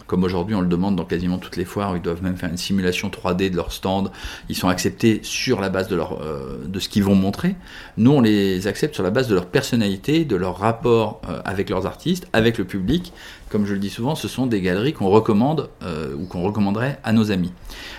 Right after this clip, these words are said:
Euh, comme on est un peu une boutique faire, je pourrais dire, comme on le dit pour les hôtels, puisqu'on est un petit peu précieux, petit, on a quarante, euh, galeries, ce qui est beaucoup moins que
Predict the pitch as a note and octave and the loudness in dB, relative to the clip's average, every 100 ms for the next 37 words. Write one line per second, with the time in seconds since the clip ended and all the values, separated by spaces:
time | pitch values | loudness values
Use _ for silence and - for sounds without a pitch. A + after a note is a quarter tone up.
0 | - - F#2+ - E3 D#3 C#3 A#2+ A#2+ D#3 | -6 0 0 2 0 2 0 -2 2 2
1 | A2+ G2 F2+ F2+ G#2 A#2 - B2+ A#2 - | 4 2 0 -2 -2 -4 -4 -6 -6 -14
2 | - - A2 C#3+ G#3+ - - F#2 F2 - | -14 -4 0 2 0 -4 -4 0 0 0
3 | - F#2+ F2 F2+ F2 F2 F2+ F2 F#3 - | 0 0 2 0 -2 -2 -2 0 0 0
4 | - F2+ D2+ D2+ B1 C#2+ - - F2+ - | -6 -4 -2 -2 -4 -8 -12 -14 -6 -4
5 | - G#2 G#2+ E2 - D3+ A#2 E2+ - F2 | -2 -4 -4 -8 -6 -4 -2 -4 -4 -2
6 | F2+ F2+ - A1 G#1+ C#2 F2+ F2 C#3 F3 | -2 -4 -6 -6 -6 -4 -2 2 4 2
7 | - D#2 F2 F2 E2+ G#2 A#2 D#2+ | 0 -4 -4 -2 2 2 2 -2